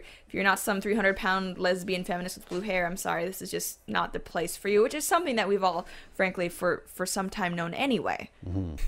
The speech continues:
Speaker 1: As The Verge reports, quote, "Tumblr will permanently ban adult content from its platform on December seventeenth in a move that will eradicate porn-related communities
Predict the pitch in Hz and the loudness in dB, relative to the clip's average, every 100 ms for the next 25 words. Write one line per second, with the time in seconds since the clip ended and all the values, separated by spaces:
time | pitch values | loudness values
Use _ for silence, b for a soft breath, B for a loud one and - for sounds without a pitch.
0 | - 247 240 247 214 226 226 220 - 208 | 8 8 8 6 8 8 6 0 0 0
1 | 226 - - 220 214 - 262 277 311 294 | 0 -6 2 4 4 0 -4 -2 0 4
2 | 269 269 - 262 302 294 285 214 214 220 | 4 2 -6 -2 -2 -2 -2 2 2 4
3 | 202 196 - 185 180 190 190 - 185 190 | 4 2 2 0 0 -2 -6 -4 -4 -4
4 | - 180 - - 190 202 202 208 208 180 | 2 4 4 2 0 2 0 0 0 -2
5 | 202 202 208 226 - 190 220 226 226 240 | -2 -2 -4 -4 -4 -4 -2 0 2 2
6 | 269 254 233 247 247 226 220 - 226 - | 2 0 4 2 4 4 2 0 -4 -4
7 | - 196 208 202 185 196 214 202 175 170 | -2 0 2 0 0 -2 -2 0 0 -2